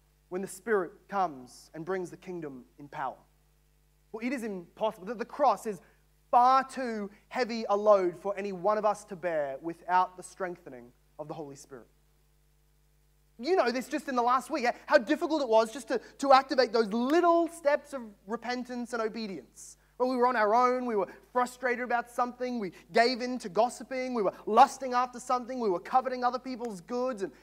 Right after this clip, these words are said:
and just those little steps of obedience is difficult, no, impossible if we're not resting in, leaning on, empowered by the Holy Spirit.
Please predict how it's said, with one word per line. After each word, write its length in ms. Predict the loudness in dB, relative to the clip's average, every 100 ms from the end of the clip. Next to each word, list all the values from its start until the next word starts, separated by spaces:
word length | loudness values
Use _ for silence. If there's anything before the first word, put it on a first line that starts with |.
| -14
and 500 | -8 0 2 4 2
just 220 | 6 6 8
those 200 | 4 6
little 320 | 2 2 0
steps 460 | -2 0 0 0 -20 _ -2
of 140 | 2
obedience 520 | 2 2 -4 -4 -6
is 200 | -6 -8
difficult, 640 | -6 -6 -8 -6 -2 -2 2
no, 220 | 2 2 -2 _ -8
impossible 1040 | -8 -8 2 2 2 -4 0 0 2 -2 -10 _
if 140 | -6
we're 80 | 0
not 200 | 0 2
resting 460 | 0 0 -4 -6 -2
in, 220 | -4 -6
leaning 480 | -4 -2 0 -2 0
on, 160 | 0
empowered 560 | 0 -6 -2 0 0 2
by 300 | 4 4 4
the 100 | -2
Holy 220 | -4 -6
Spirit. 400 | -8 -10 -10 -10